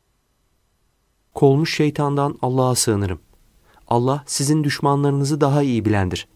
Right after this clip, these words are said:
Bir veli, en güvenilir bir dost olarak Allah yeter. Bir yardımcı olarak da Allah yeter." Nisa suresi kırk beş. İnkarcıların ve münafıkların ise pek çok korkusu vardır.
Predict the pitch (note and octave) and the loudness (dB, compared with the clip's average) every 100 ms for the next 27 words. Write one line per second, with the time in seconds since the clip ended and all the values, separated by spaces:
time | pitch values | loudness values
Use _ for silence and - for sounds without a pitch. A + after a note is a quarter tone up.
0 | _ _ _ C3+ D3 C3+ B2+ B2+ D3+ - | _ _ _ 0 2 4 2 0 -2 -10
1 | _ - E3+ E3+ E3 D3+ D3+ D#3 C#3+ C#3+ | _ 2 4 6 6 6 4 2 2 2
2 | C3+ D3 - D3+ C#3+ C#3+ C#3 B2+ C3+ B2+ | 4 2 2 0 2 0 0 0 2 2
3 | B2 G#2+ F#2 - _ _ _ - D3 C3+ | 0 0 -4 -6 _ _ _ 0 2 4
4 | B2 A#2+ C3 C3 D#3+ C#3 C3 A#2+ C3+ A#2+ | 4 4 2 6 4 4 0 0 -2 -2
5 | A#2+ A2 G2+ G#2 F#2 - _ _ _ _ | -2 -2 -4 -4 -6 -6 _ _ _ _
6 | B2+ A#2+ C#3+ C#3 C3 A#2 - B2 A2+ G2+ | -2 0 0 0 2 0 0 -4 -4 -2
7 | F#2+ - - _ _ _ _ _ _ _ | -2 -6 -14 _ _ _ _ _ _ _
8 | _ _ _ _ _ _ _ _ _ _ | _ _ _ _ _ _ _ _ _ _
9 | _ - C3 D3+ D3 C#3 D#3 E3 F3+ D3+ | _ -6 -2 0 0 2 2 2 2 2
10 | C#3+ C#3+ C3+ - D3+ E3 D3 D3 D3 E3+ | 0 0 -2 -4 -2 0 0 0 0 -2
11 | - E3 - C#3 - - C3+ G2+ F2 - | 0 0 2 0 0 -2 0 0 -4 -10